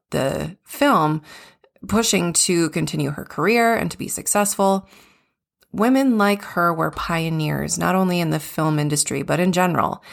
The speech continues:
And to think that we've come so far from the nineteen fifties and yet women still have to fight to be part of the conversation in so many industries says a lot. I think, again,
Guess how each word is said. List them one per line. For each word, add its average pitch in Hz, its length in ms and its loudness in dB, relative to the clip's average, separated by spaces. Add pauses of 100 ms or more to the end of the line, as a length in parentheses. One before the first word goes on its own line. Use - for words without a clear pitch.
(200)
And 185 120 2
to 180 60 2
think 247 300 2
that - 200 0
we've 180 180 2
come 185 300 2
so 269 200 2
far 311 300 4
from 294 200 0
the 254 60 2
nineteen 240 380 0
fifties 175 540 0
and 175 200 0
yet 175 300 0
women 180 260 0
still 165 260 0
have - 320 -6
to 160 100 -10
fight - 340 -4
to 170 80 -4
be 156 140 0
part 151 200 0
of 151 60 -2
the 147 80 -4
conversation 151 720 0
in 151 100 0
so 151 200 0
many 151 200 0
industries 139 680 -2 (380)
says 165 420 0 (140)
a 175 100 -2
lot. - 460 -2 (680)
I 180 60 0
think, 160 420 -2
again, 156 440 2